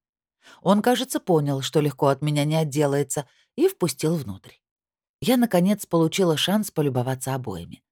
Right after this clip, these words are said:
Зрелище, прямо скажем, так себе. Цветочки, райские птички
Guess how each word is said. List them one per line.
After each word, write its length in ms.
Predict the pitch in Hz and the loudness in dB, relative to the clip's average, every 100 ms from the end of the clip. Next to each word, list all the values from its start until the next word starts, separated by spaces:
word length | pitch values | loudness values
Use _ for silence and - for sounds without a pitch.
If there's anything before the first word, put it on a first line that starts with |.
| _ _ - | _ _ -8
Зрелище, 600 | 165 175 180 170 160 160 | 2 4 6 4 2 0
прямо 300 | - 156 151 | 2 2 2
скажем, 400 | - 147 143 170 | 0 0 2 0
так 200 | 139 107 | -4 -8
себе. 300 | - - - _ _ _ _ _ | -12 -14 -16 _ _ _ _ _
Цветочки, 680 | - 147 131 190 196 - 180 | -2 0 2 2 2 0 0
райские 480 | 170 208 196 - 131 | 2 2 0 -4 -6
птички 580 | - 185 202 - 190 | -4 -2 -2 0 -2